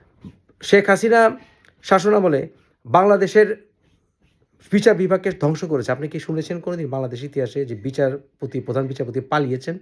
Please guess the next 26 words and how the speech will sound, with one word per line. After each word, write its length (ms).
সিনহার 320
মতো? 300
বিচারপতি 400
নিয়োগ, 420
বিচারপতি 360
অপসারণ, 460
শেখ 220
হাসিনাকে 320
সংবিধান 380
নিয়ে 180
খেলেন 260
নাই, 260
তামাশা 340
নেন 180
নাই। 320
ওনার 180
মুখের 340
ভাষা 280
কি 120
ভালো 200
ছিল? 380
"যা 220
ভোট 220
দিয়েছে 320
তাই 220
যথেষ্ট, 440